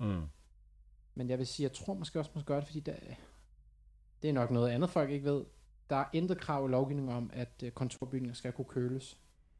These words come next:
Speaker 1: Nej.
Speaker 2: Men moderne,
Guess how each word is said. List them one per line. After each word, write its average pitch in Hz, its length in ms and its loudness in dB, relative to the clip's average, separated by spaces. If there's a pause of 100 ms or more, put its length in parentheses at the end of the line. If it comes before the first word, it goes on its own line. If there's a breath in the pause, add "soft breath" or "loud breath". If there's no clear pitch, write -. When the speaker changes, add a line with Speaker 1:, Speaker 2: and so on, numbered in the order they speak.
(380)
Speaker 1:
Nej. 160 260 0 (1500)
Speaker 2:
Men 131 180 2
moderne, 147 460 2